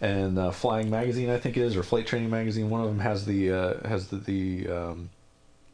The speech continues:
I learned about flying from that, uh, article segment where people write in and tell their stories about what's happened to them in an airplane and how they got through it. Uh, but i-,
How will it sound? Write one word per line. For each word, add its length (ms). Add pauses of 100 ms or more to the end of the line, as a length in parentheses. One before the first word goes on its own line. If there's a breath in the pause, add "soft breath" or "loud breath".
(200)
I 80
learned 220
about 300
flying 360
from 240
that, 340 (440 loud breath)
uh, 340
article 420
segment 360
where 120
people 260
write 240
in 140
and 120
tell 200
their 160
stories 640 (320 loud breath)
about 400
what's 180
happened 300
to 60
them 140
in 120
an 40
airplane 360
and 100
how 160
they 80
got 220
through 220
it. 180 (500 loud breath)
Uh, 640 (160)
but 240 (120)
i-, 140